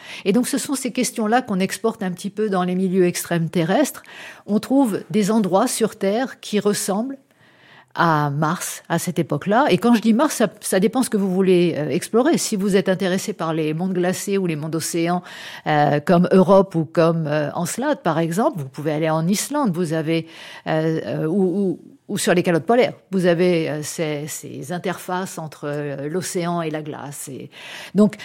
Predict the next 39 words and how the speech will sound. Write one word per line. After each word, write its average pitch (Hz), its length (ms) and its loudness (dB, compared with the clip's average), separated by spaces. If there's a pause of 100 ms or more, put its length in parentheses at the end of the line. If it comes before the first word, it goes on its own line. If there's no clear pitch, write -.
ça - 180 6
dépend 330 300 4
véritablement 240 640 2
de 196 80 4
ce - 100 0
que 196 80 0
vous 175 160 0
voulez, 175 480 2
euh, 143 160 0
explorer. 165 640 0 (320)
Mais 185 140 6
pour 190 180 2
moi, 254 140 4
la 262 100 6
question, 214 320 2
c'était 196 380 -2
est-ce - 260 -4
que, 160 400 -2 (320)
si - 220 -10
Mars 170 320 -2
était 180 180 -2
habitable, 165 500 -4
s'il - 160 -4
y - 40 4
avait 165 140 2
eu - 20 -4
de 147 60 -4
la 160 100 -2
vie 185 120 -4
sur 214 180 0
Mars 196 220 0
à 185 60 0
cette - 200 -10
époque-là, 180 460 -4 (480)
à 170 100 -4
quoi 269 320 4
elle 302 100 8
aurait 294 180 6
ressemblé 294 520 0